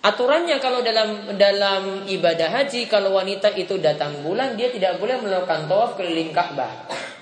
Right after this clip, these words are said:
Ya, dia tidak boleh melakukan tawaf keliling Ka'bah. Maka ketika itu Aisyah itu sedih. Kemudian Rasulullah sallallahu alaihi wasallam itu beritahu seperti ini. "Inna hadza am-, amru katabahallahu ala banati Adam."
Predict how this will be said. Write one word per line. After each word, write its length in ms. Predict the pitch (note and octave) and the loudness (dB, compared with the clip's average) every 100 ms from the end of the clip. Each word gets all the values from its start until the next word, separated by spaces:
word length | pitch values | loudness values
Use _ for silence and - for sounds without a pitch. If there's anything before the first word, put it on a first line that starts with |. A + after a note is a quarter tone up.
| - | -6
Ya, 160 | C3+ D3 | -4 -2
dia 160 | F#3 | -2
tidak 160 | E3+ D#3+ | 2 0
boleh 220 | E3+ G3+ | 2 -2
melakukan 320 | F3+ D#3 D3+ | -2 -2 -2
tawaf 260 | D3+ G3+ - | 2 2 2
keliling 300 | E3+ E3 D#3 | -4 -2 -2
Ka'bah. 260 | E3 D3+ C#3 | -2 -2 -2
Maka 240 | - C4+ | -2 -2
ketika 240 | C4 A#3+ | -2 0
itu 240 | A#3 A#3 B3 | 2 0 -2
Aisyah 420 | - A3 G#3 A#3+ A3+ | 0 0 0 -2 -2
itu 160 | A3 G#3+ | -2 -4
sedih. 500 | F#3+ F#3+ G3 F3+ D3 - - | -4 -2 -2 -2 -6 -14 -12
Kemudian 240 | - F3+ F3 | -4 0 0
Rasulullah 240 | D#3+ D#3 | 0 0
sallallahu 0 | |
alaihi 80 | F#3 | 0
wasallam 240 | F3+ D#3 | -2 -4
itu 80 | D#3+ D3+ | -6 -4
beritahu 300 | C#3+ C#3 E3 | -4 0 0
seperti 360 | D#3+ - C#3+ D3 | -2 -6 -8 -4
ini. 260 | D#3+ C#3+ A#2 - - F3 | -4 -4 -6 -12 -8 -4
"Inna 240 | E3+ C#3 | -2 -2
hadza 400 | E3+ F#3+ E3+ - | 0 0 0 -2
am-, 400 | F#3 F3+ F3 - | -4 -4 -8 -2
amru 800 | F#3+ G3+ F3+ D#3+ D#3+ G3 B3+ C#4 | 0 0 -2 -2 2 2 2 2
katabahallahu 960 | G3 F#3+ F3+ E3 E3 D#3+ D3+ E3+ A3 G3 | -2 0 0 0 -2 -2 2 2 2 0
ala 320 | E3+ D#3 D3 | 0 2 2
banati 400 | A3 C4 G3+ F#3+ | 0 0 -4 -2
Adam." 400 | C#3+ C3+ B2 | 0 0 -2